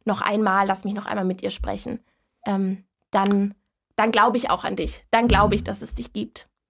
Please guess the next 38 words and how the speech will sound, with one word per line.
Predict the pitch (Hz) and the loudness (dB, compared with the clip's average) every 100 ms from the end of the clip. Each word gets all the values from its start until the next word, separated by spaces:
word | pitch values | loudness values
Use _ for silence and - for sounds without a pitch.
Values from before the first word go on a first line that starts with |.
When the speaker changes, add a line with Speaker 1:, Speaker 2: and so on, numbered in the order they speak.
| _ _ | _ _
Speaker 2:
Sag | - 95 | -6 -2
mal, | 101 85 | -2 -2
hast | - | -4
du | - | -4
auch | - | -4
sowas | - 98 95 | -2 -2 -2
wie | 87 73 80 | -6 -6 -4
Wut | 104 127 - | -2 -2 -8
gespürt, | 123 - - 113 117 127 143 - - | -12 -12 -10 -6 -4 -4 -6 -12 -18
dass | - - | -12 -6
sie | 113 | -6
dich | - 110 - | -4 -8 -4
verlassen | 92 76 67 - - 82 | -6 -6 -8 -10 -8 -8
hat, | 92 - _ - | -8 -12 _ -6
dass | 220 214 | -2 0
sie | 214 | 0
Speaker 1:
Mhm. | |
Speaker 2:
gegangen | 214 208 - 92 113 | -2 -4 -6 -6 -10
ist? | 123 - - - _ _ _ - | -12 -16 -20 -20 _ _ _ -2
Speaker 1:
In | 233 | 0
den | 220 | 2
ersten | 220 269 - | 0 0 -6
Tagen | 320 240 220 202 | -12 -6 -4 0
nicht, | 202 262 - - - _ _ | 0 0 -4 -16 -20 _ _
weil | 208 214 | -2 0
da | 208 | 2
war | 214 | 0
die, | 208 - _ - | -2 -8 _ -6
die, | 208 202 - | -4 -4 -6
das, | 208 202 - - - _ - | -6 -6 -8 -14 -20 _ -4
diese | 214 208 196 - | -2 0 0 -2
Verzweiflung, | - 202 - 202 269 262 233 | -6 -8 0 2 2 0 -2
das | 208 | -2
Vermissen | 220 240 240 233 | 0 0 2 -4
größer, | - 226 240 - | 2 2 2 -2
aber | 208 | -6
später | - - 220 214 | -6 0 0 2
definitiv. | 196 214 214 202 196 196 196 233 | -4 -4 -4 -4 -4 -4 -8 -10